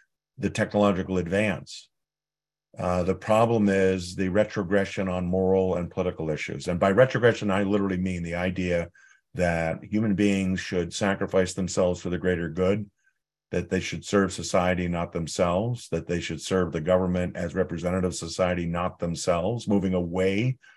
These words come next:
from a free country, moving away from a psychologically independent and economically independent people to an infantile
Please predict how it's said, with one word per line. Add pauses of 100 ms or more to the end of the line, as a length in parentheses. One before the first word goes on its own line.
(260)
from
a
free
country,
moving
away (520)
from
a
psychologically
independent
and
economically
independent
people
to
an
infantile